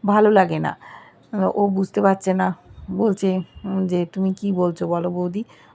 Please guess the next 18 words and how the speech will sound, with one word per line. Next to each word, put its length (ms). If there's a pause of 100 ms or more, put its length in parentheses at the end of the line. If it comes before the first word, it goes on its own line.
বললো, 160
"না, 180
না, 140
তুমি 260
এখন 300
যাও, 180 (280)
উম, 420
তোমার 300
দেরি 260
হয়ে 160
যাবে।" 120
বলছে, 220
"না, 140
আমার 180
অতটাও 420
দেরি 240
হবে 260
না, 100